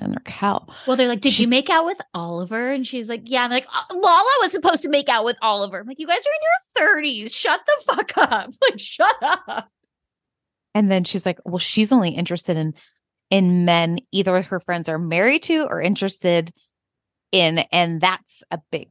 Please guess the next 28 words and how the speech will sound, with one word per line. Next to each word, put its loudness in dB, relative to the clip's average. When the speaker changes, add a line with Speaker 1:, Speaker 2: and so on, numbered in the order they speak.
Speaker 1:
red -6
flag -8
for -8
me." -10
And 4
it's 0
also 4
just 0
really 0
funny -2
because -2
at -2
this 2
point, -2
Raquel -2
has -6
done 0
nothing. -6
She -6
never 4
made 6
out 4
with -2
Tom 0
Schwartz. -6
Sure, 0
she 2
asked. 2